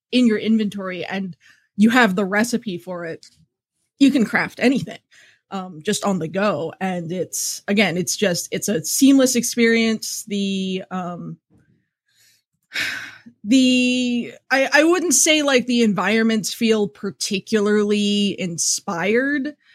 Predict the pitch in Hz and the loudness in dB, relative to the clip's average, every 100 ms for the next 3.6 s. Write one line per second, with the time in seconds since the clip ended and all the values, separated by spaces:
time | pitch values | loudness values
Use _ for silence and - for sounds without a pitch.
0 | _ _ - 202 190 165 156 143 - 220 | _ _ -8 -4 -4 -6 -8 -12 -8 -6
1 | 202 220 220 - 330 277 262 294 269 269 | -2 -2 -4 2 4 6 6 4 4 2
2 | 262 240 247 254 277 262 226 196 - 202 | 4 4 4 4 4 4 4 2 -2 -2
3 | 190 190 180 170 165 101 | -4 -6 -4 -6 -6 -10